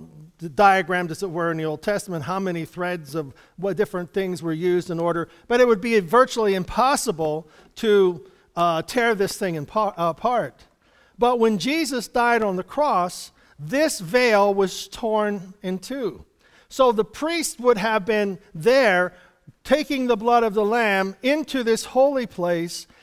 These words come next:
and when they were taking it in there, the earthquake came and the, the veil was torn apart, and these people were confronted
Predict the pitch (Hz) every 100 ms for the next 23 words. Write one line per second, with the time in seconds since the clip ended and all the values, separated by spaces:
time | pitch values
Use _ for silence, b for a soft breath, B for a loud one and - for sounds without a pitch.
0 | b 214 220 214 269 302 285 269 262 262
1 | 262 262 220 220 302 311 196 180 170 175
2 | 175 b b 190 208 262 302 - 247 220
3 | 214 220 214 208 220 196 180 170 165 -
4 | 175 156 226 277 269 220 196 - - 233
5 | 226 196 - 277 254 226 - b b -
6 | 208 190 277 277 - - 302 302 220 214
7 | 208 - 202 - 254 320 320 226 170 170